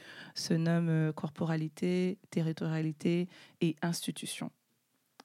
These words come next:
Parce que finalement, euh, c'est de ça qu'il s'agit. Quand il y a des États-nations qui sont, euh, mis en place, euh,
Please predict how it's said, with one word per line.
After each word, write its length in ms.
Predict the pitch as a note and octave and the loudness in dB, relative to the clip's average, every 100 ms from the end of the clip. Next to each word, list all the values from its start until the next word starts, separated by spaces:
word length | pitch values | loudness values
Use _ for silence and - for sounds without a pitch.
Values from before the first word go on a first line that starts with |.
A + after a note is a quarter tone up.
| - - | -6 -2
Parce 180 | E3 | 0
que 80 | - | 0
finalement, 800 | E3+ - F3+ E3+ E3+ F#3 G#3 G3+ - | -4 0 2 4 4 4 6 4 4
euh, 380 | E3 D#3 D#3 D#3 | 4 6 4 2
c'est 160 | - D#3+ | 0 0
de 120 | D#3+ | 0
ça 260 | - E3+ | 0 0
qu'il 160 | - E3 | 0 -2
s'agit. 420 | - E3 D3 D3+ - _ - _ | 0 0 0 -4 -8 _ -20 _
Quand 160 | - F3+ | 2 6
il 60 | |
y 40 | F3 | 6
a 60 | |
des 240 | D#3+ E3 E3 | 6 4 2
États-nations 680 | E3+ F#3 E3+ E3+ - F#3 | 4 4 4 2 2 2
qui 200 | F3+ F3+ | 2 0
sont, 540 | D#3 - - D#3+ D#3+ D#3 | -2 -2 0 2 2 4
euh, 240 | D3+ D3+ - | 4 4 4
mis 200 | E3+ E3 | 2 2
en 100 | E3 | 2
place, 520 | - F#3 F#3+ - - - - - - - | 4 4 2 -2 -8 -12 -20 -20 -8 2
euh, 640 | D#3+ D#3 D3+ D3+ D3+ D3 | 4 6 4 2 0 -2